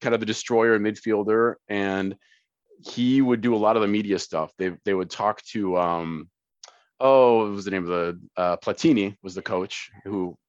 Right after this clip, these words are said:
got into c-, massively corrupt, terrible fifa things shortly after he was <laughs> done coaching. But Platini had the, the wherewithal to pass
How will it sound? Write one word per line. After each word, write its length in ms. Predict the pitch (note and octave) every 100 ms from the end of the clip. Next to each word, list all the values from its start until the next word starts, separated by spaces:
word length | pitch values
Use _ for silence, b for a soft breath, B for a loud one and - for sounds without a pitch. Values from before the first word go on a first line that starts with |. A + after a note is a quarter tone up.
| G2+
got 260 | G2 F2+
into 320 | F#2 F2+ E2+ E2+ _ _ _
c-, 100 | - -
massively 580 | A2+ G2+ F#2+ G#2+ F#2+ F2
corrupt, 360 | G#2 F#2+ F#2
terrible 300 | A#2+ F#2+ F2
fifa 340 | E2 F#2+ E2+ -
things 280 | D#2+ F2
shortly 320 | - E2+ D2+ F2+
after 200 | - F#2+
he 120 | C#3+
was 140 | G#2
<laughs> 140 | B2 -
done 160 | C3+ B2+ -
coaching. 400 | D3 - A2+ A#2 B B
But 140 | D#3 -
Platini 420 | F3 E3 G#3 F#3
had 280 | C#3+ C3+ C3
the, 300 | B2 A#2+ A2+
the 100 | A2
wherewithal 460 | B2 B2 A#2 F#2+
to 120 | - G2
pass 460 | - A#2 F#2 -